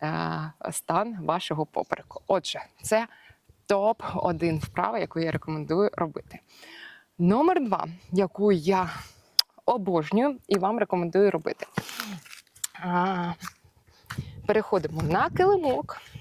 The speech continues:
відставляємо ногу, і ми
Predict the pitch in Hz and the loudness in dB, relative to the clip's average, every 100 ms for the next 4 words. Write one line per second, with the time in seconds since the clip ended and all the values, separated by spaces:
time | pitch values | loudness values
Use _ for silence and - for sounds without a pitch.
0 | - _ _ - - - - - - - | -20 _ _ -18 -18 -14 -12 -12 -8 -4
1 | 185 196 - 254 254 233 185 165 - - | -2 -2 0 -2 2 2 2 -2 -2 -8
2 | - - - 202 214 226 147 165 247 359 | -12 -18 -2 4 6 6 4 4 0 -4
3 | - - - - - - - - 220 226 | -10 -12 -14 -14 -14 -16 -10 0 2 4